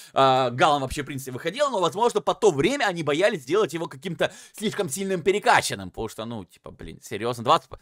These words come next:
двадцать процентов обороны, двадцать процентов, э, атаки. Ха! Ха! Вот! Дальше.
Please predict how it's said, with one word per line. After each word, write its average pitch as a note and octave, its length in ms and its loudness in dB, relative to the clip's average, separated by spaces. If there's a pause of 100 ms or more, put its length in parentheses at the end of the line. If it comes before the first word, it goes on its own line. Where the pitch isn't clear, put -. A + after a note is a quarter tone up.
(200)
двадцать G3 220 6
процентов A3 320 0
обороны, F#3+ 380 6
двадцать F3 180 2
процентов, E3 400 -4
э, D3 300 8
атаки. C#3 540 0 (260)
Ха! D3 540 6 (1500)
Ха! D3+ 380 6 (460)
Вот! F#3+ 380 8 (1080)
Дальше. F3+ 640 2